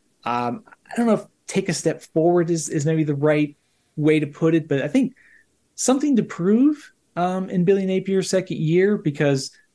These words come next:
preseason expectations are pretty low. There's Graham Mertz. He's got, certainly has something to, to prove in, in, in his first season at Florida.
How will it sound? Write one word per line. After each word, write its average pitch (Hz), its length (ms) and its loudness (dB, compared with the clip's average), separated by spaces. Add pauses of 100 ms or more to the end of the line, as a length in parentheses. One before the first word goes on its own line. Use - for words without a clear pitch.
(180)
preseason 151 440 2
expectations 151 800 -2
are 143 80 2
pretty 123 440 -4
low. 175 600 2 (840)
There's 107 160 -8
Graham 117 300 -2
Mertz. 190 480 2
He's 143 120 0
got, 147 160 0
certainly 170 540 -2
has 139 180 0
something 131 500 -4
to, 127 240 -2
to - 160 -6
prove 131 460 0
in, 117 200 -4
in, 120 340 -6
in 123 140 -4
his 143 180 -2
first 123 320 -4
season 120 320 -4
at 110 140 -8
Florida. 143 480 0